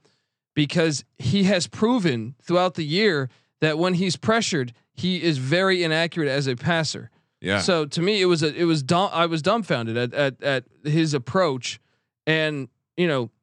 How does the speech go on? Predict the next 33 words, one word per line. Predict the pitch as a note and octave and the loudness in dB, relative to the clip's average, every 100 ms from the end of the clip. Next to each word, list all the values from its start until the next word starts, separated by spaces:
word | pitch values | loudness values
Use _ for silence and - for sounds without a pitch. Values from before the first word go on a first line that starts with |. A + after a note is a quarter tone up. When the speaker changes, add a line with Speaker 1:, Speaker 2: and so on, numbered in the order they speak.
| - | -4
Speaker 1:
if | E3 | 0
anything, | F#3 C#4+ F3+ D#3+ D3+ E3+ | 2 0 2 0 0 -2
you | E3 | -4
come | E3+ G3 | -2 0
across | F3+ G3 F3+ - | 0 0 0 0
also | E3+ A3 D#3 | 0 0 -2
as, | C#3 | -2
like, | C3+ | -2
is | C3+ | 0
Alabama's | D3 D#3+ D3+ C#3+ | 0 0 -2 -2
defense | C3 E3 E3+ D3 | 0 -2 0 -4
now | C#3+ B2+ A#2+ _ _ _ _ | -2 -4 -6 _ _ _ _
had, | D3 C#3 B2 | -2 -2 -2
had, | D3 - | -4 -2
had | D3 C#3+ C3+ | 0 0 0
Daniels | D3 G#3+ E3+ | -2 0 -2
not | D#3+ D#3+ | -2 -2
gotten | D3+ | -2
injured, | F3 F3+ B2 | -2 -4 -2
L | E3+ | 0
S | B3+ | 0
U | A#3+ | 0
didn't | B3+ G3+ | -2 0
have | F#3+ F#3+ | 0 -2
to | |
punt | B2 - B3 F3+ | -4 0 0 -2
until | D3 E3 B2+ | -2 -2 0
late | D3+ G3+ | 0 -2
in | D3+ | -6
the | |
third | C3+ F#3+ F3+ | -4 -2 -2
quarter. | D3+ F3+ G#3+ A#2 G#2 _ _ _ | -2 0 0 -2 -10 _ _ _
So | - F#3 E3 D3+ C#3 | -4 0 2 0 -4